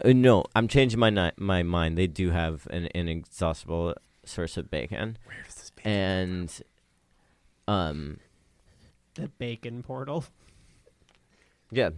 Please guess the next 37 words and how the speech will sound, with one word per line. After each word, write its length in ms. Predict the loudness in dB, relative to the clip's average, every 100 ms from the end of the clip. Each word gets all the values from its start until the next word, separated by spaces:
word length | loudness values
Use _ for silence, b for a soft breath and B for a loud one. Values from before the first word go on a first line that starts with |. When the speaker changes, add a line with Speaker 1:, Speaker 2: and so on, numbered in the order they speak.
| -4
Speaker 1:
you 140 | -2
see 240 | 0 2 2
that 240 | 2 2
there's, 340 | 2 2 0
like, 320 | -2 -2 -2 -10 _ _ _
um, 460 | -2 0 0 -6 -10 -14 _ _ -20 _ _ _ _ _ -20 -20 -18 -10
like, 320 | -4 -2 2
they 100 | 4
have 200 | 4 2
some 200 | -2 -4
sort 240 | 0 0
of, 60 | 0
like, 180 | -2 0
magic 540 | -2 -2 -2 -6 -6 -12
food 280 | -4 -4 0
bag 220 | -2 -2 -10 -20 _ _
that 220 | -6 -6 -4
they're 140 | -6
getting 340 | -4 -6 -10
their 140 | -10 -12
stuff 300 | -10 -12 -8
from. 340 | -6 -4 -6 -12 _ _ _ _ _ _ _ b b b b _
Speaker 2:
Um, 280 | -6 -2 2
Speaker 1:
And 460 | 2 2 0 -6 -10 -10
you 200 | -2 -2
see 200 | 2 0
that, 240 | 0 -2 0
like, 280 | 0 -2
you, 440 | -10 -6 -2 -2 -2
and 180 | -2 0
you 100 | 0
notice, 300 | 2 2 2
like, 160 | -2 -2 B B -4
now 240 | 2 2
and 100 | 2
you, 360 | 0 0 -2 -6 -6
you 440 | 0 2 2 -2